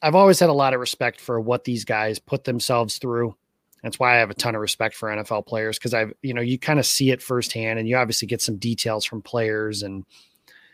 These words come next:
everything of just what it takes to get ready to play on Sunday afternoon,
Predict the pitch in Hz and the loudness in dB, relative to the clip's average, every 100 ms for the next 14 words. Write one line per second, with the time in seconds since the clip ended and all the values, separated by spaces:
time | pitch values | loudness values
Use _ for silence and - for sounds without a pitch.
0 | _ _ 147 135 123 120 110 123 - 127 | _ _ 2 2 0 -4 -2 -2 2 6
1 | 170 147 - 139 - 127 127 117 113 131 | 6 6 2 0 0 -2 -4 -4 2 2
2 | 117 107 101 - _ _ _ _ _ - | 2 -2 -8 -12 _ _ _ _ _ -8
3 | - 143 123 113 110 131 113 110 107 - | -2 2 2 2 0 -2 0 0 0 -2
4 | 110 104 101 | -8 -8 -8